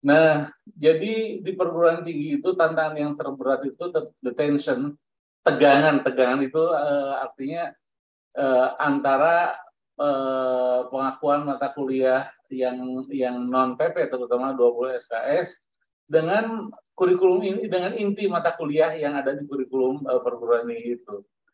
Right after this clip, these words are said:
Tetapi kita sedang melakukan penataan sehingga dalam kurikulum baru sudah akan bisa mengakomodasi dengan aman tanpa menambah masa studi dan tanpa menambah beban S K S.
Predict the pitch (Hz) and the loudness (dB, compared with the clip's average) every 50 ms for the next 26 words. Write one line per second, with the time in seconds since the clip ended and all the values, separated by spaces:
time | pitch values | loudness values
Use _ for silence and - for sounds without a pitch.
0 | _ _ _ _ _ 131 131 135 131 135 165 160 143 135 - - 160 165 165 156 | _ _ _ _ _ -2 0 0 -2 -2 -4 -8 -8 -8 -4 -2 0 0 0 0
1 | - - - - 156 139 135 135 135 131 131 127 120 123 131 127 - 143 147 147 | -2 -4 -6 -6 -4 -2 -2 -2 0 0 0 0 0 -2 -6 -6 -4 -2 -2 -2
2 | 147 147 147 143 143 131 131 131 127 - 120 123 127 139 160 165 - 143 127 123 | -2 -4 -4 -4 -4 -4 -4 -4 -2 -2 -2 -2 -2 -4 -4 -6 -10 -10 -8 -6
3 | 131 123 120 117 120 120 120 135 120 120 - 127 120 117 113 110 107 113 143 147 | -2 0 0 0 0 -2 -4 -8 -10 -10 -10 -8 -8 -6 -4 -4 -4 -2 -4 -8
4 | - - 127 117 127 147 - - 120 120 120 120 120 - 127 120 120 117 113 113 | -10 -6 -6 -4 -4 -4 -6 -8 -8 -10 -10 -12 -12 -10 -10 -10 -10 -10 -10 -8
5 | 104 117 117 117 127 120 127 131 127 139 135 117 - - _ _ _ _ _ _ | -4 -4 -2 0 2 2 2 2 2 -2 -6 -8 -8 -12 _ _ _ _ _ _
6 | _ - 120 123 123 123 127 127 120 120 117 117 117 120 - - 135 127 127 127 | _ -4 -2 -2 -2 -2 -4 -4 -2 -2 -4 -4 -6 -4 -2 -2 -2 -2 0 -2
7 | 139 143 143 143 131 120 117 110 104 101 104 120 135 135 - - _ _ _ _ | -2 -2 0 -2 -4 -4 -4 -4 -4 2 2 2 2 2 -2 -10 _ _ _ _
8 | _ _ _ _ - 127 143 156 151 - 156 139 - - - 131 117 104 113 123 | _ _ _ _ -2 0 0 2 2 2 0 0 0 -4 -6 -8 -8 -6 -8 -8
9 | 127 117 113 110 110 107 - 123 120 123 127 - 110 - 110 110 107 104 107 104 | -8 -6 -8 -8 -8 -2 -2 0 0 0 -2 -4 -4 -6 -8 -10 -10 -10 -10 -10
10 | 98 - - - 101 - 104 98 95 104 _ _ - - - _ 98 90 90 95 | -12 -10 -10 -10 -6 -6 -6 -8 -10 -14 _ _ -18 -18 -14 _ -12 -10 -10 -12
11 | 98 - _ | -14 -16 _